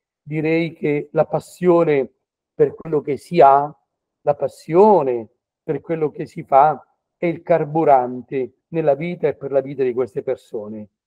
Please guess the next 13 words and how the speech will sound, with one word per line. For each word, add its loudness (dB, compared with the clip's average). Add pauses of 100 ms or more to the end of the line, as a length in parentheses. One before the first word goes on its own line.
(640)
Chi -6
è 0
spinto -2 (360)
a 2
vivere 0
controcorrente, -2 (280)
chi -14
è -10
spinto -8
a 0
vivere 0 (320)
controcorrente, -2 (1400)
evidentemente -2